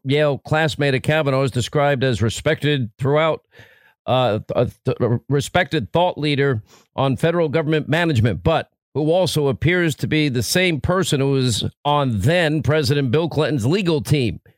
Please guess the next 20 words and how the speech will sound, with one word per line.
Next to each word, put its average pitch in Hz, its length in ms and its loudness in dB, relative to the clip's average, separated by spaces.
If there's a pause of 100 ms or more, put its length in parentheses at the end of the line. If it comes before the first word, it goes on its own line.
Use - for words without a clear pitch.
(380)
during 160 240 0
the 156 80 2
Lewinsky 165 560 0
scandal 107 580 0 (120)
in 147 120 0
nineteen 156 400 2
ninety-eight 156 580 0
and 143 120 -2
worked 151 260 0
at 120 120 -4
the 131 280 0
law 170 280 0
firm 143 340 0
Williams 156 320 0
and 165 160 0
Connolly. 165 580 0 (680)
She - 120 -6
allegedly 147 440 0
claims 147 600 2
that, 143 280 0